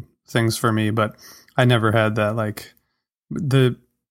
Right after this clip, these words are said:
I don't know if there's, I th-, there might be theories about this or whatever, but,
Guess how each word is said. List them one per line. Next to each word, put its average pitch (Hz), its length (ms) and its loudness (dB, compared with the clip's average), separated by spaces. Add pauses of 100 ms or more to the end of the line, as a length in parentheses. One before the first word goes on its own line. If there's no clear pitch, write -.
(300)
I 147 80 0
don't 151 120 4
know 147 80 4
if 123 120 0
there's, 113 440 0
I 143 80 -6
th-, - 180 -12
there 156 240 0
might 175 200 2
be 120 140 2
theories 110 440 2
about 107 260 -2
this 107 260 -2
or 107 80 -4
whatever, 104 320 -2
but, 110 220 -2